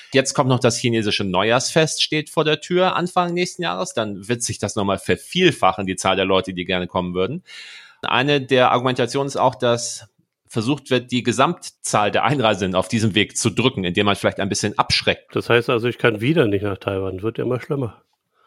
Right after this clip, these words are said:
Speaker 1: Du kannst, du musst nur den Test vorbereiten.
Speaker 2: Nee, ich habe keine A R C, deswegen darf ich ja nicht einreisen.
Speaker 1: Ah, das stimmt. Damit bist du natürlich ganz raus aus dem System.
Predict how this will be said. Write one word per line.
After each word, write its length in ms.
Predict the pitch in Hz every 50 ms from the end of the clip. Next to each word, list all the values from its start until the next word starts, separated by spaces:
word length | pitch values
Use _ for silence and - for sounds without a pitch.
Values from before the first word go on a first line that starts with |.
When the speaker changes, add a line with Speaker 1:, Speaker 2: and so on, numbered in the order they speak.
| _ - - _ _ -
Speaker 1:
Du 120 | - 107
kannst, 320 | - - - 185 - - -
du 60 | 95
musst 180 | 92 90 -
nur 100 | - 87
den 100 | 85 98
Test 240 | - 190 - - -
vorbereiten. 420 | - 82 80 - 82 82 82 - _ _ _ _
Speaker 2:
Nee, 340 | - 143 123 117 117 120 127
ich 100 | 123 -
habe 120 | 127 117
keine 240 | - - 120 117 117 117
A 200 | 117 117 113 107
R 60 | 104
C, 200 | - - 131 117
deswegen 300 | 110 107 - - 110 101
darf 180 | 117 110 -
ich 60 | 117 101
ja 80 | 107
nicht 160 | 107 104 104
einreisen. 440 | 101 107 113 107 101 95 95 104 98 - _ - - - - - - - - - - - -
Speaker 1:
Ah, 100 | - 123
das 160 | 117 139 131
stimmt. 260 | - - 127 190 - 101
Damit 260 | 104 117 123 120 123
bist 160 | 135 127 -
du 60 | 120
natürlich 220 | 107 - 107 98 -
ganz 220 | 101 95 - -
raus 180 | 85 80 - -
aus 120 | - -
dem 120 | - 82 82
System. 280 | - - - - -